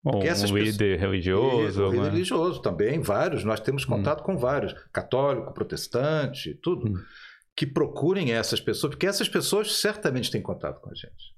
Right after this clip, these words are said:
Speaker 2: Então,
Speaker 1: Hum.
Speaker 2: se você não quer <laughs> dar esse primeiro passo, é, procure um, uma liderança da sua confiança,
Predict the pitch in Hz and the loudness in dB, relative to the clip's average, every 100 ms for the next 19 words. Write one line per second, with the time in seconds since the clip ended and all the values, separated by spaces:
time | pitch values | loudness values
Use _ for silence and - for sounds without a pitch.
0 | 90 - 165 180 110 98 95 - 170 - | -12 -6 -4 -4 -6 -6 -4 -2 0 0
1 | - 131 113 113 - - 101 127 - - | 2 2 2 0 0 0 0 0 -2 -2
2 | 113 101 - 135 139 - - - - - | -2 -2 0 0 0 -2 -6 -12 -20 -20
3 | - - 117 120 117 117 - - 143 - | -18 -6 -2 0 0 -2 -8 -2 -2 0
4 | 214 151 95 131 107 - 110 113 117 107 | 0 2 0 -2 -2 -2 -2 0 0 0
5 | 104 131 135 - 104 92 98 - - - | 2 0 0 0 0 0 -2 0 -2 -2
6 | 95 - 95 117 123 - 123 117 | -6 -2 0 2 0 0 -2 -2